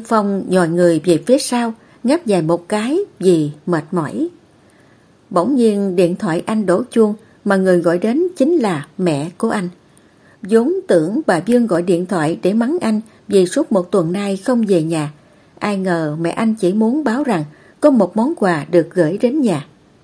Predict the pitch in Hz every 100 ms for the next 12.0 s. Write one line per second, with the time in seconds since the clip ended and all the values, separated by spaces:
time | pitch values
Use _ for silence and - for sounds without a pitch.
0 | _ _ _ _ 202 214 196 214 196 190
1 | 185 226 220 247 175 175 165 156 226 226
2 | 170 156 156 165 311 - _ _ _ _
3 | - 185 160 151 - 175 262 226 208 196
4 | - 214 262 - 277 302 339 - 175 156
5 | 135 151 _ _ 220 226 220 294 285 170
6 | 180 165 185 175 147 - _ - 170 240
7 | - 208 185 247 262 202 254 214 156 156
8 | - _ - 170 180 294 240 220 - 214
9 | 202 233 214 - _ _ _ _ - -
10 | 196 180 - 233 339 349 180 - 151 196
11 | 302 196 220 233 202 214 196 - 202